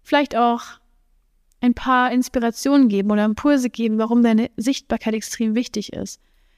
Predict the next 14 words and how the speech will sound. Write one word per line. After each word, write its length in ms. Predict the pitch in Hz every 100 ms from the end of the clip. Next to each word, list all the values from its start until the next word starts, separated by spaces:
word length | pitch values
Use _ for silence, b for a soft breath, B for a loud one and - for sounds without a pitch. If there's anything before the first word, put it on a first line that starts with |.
| _
Und 100 | 254
ich 120 | 262 -
freue 220 | - 294
mich 200 | 294 -
schon, 360 | 247 233 226
wenn 220 | 214 214 214
du 120 | 254
in 60 |
den 120 | 226 220
nächsten 300 | 226 - 220
Podcast-Folgen 640 | 233 - 220 - 240 220
mit 120 | 214
dabei 320 | 208 208 214
bist. 380 | 208 - - -